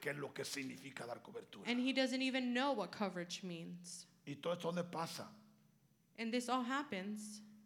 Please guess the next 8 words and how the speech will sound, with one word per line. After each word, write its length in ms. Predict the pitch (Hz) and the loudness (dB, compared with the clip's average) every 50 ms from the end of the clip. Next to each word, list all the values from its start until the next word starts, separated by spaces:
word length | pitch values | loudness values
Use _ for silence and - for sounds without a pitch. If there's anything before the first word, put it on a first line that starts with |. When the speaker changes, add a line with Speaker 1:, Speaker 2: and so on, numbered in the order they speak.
| - - - - | -20 -20 -14 -12
Speaker 1:
En 100 | 127 135 | -10 -8
la 80 | 135 - | -8 -8
iglesia. 420 | 127 - 247 - - - - - - - | -8 -8 -10 -10 -12 -14 -14 -16 -8 -4
Speaker 2:
in 160 | - 208 208 208 | -2 0 0 0
the 80 | 220 | -2
church. 640 | 214 - - 415 370 - - - - - - - - - - _ _ - - - - - - _ _ _ _ _ _ _ _ _ _ _ _ _ - _ _ _ _ _ _ _ _ _ _ _ _ _ _ _ _ | -2 -2 -2 -2 -2 -4 -8 -8 -6 -6 -6 -8 -10 -14 -20 _ _ -20 -20 -20 -20 -20 -20 _ _ _ _ _ _ _ _ _ _ _ _ _ -20 _ _ _ _ _ _ _ _ _ _ _ _ _ _ _ _
Speaker 1:
Por 160 | - 123 127 147 | -4 0 4 4
eso 440 | 156 151 - - 175 151 127 - | 4 4 4 2 2 2 2 0